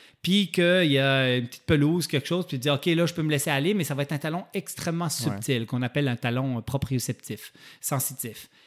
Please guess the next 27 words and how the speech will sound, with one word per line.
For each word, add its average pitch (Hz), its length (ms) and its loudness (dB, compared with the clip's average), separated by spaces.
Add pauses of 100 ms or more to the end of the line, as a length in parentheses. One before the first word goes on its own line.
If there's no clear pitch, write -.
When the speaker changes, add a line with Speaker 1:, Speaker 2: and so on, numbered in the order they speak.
(460)
Speaker 1:
Mais 123 420 2 (280)
en 120 120 -2
dehors 135 280 2
de 113 100 -2
ça, 214 420 -2 (360)
les 117 340 -2
personnes, 175 540 0
les 131 80 0
populations 143 480 -2
qui - 80 -6
sont 131 100 0
pieds 117 180 0
nus 180 200 2
n'attaquent 143 400 -4
pas 233 120 2
du 135 120 -4
talon 127 280 0
comme 120 180 0
les 117 100 2
populations 120 520 -2
chaussées. 110 400 -8
C'est - 140 -2
la 160 140 0
chaussure 226 720 -2
qui 170 140 0
a 143 140 2
amené 156 520 -2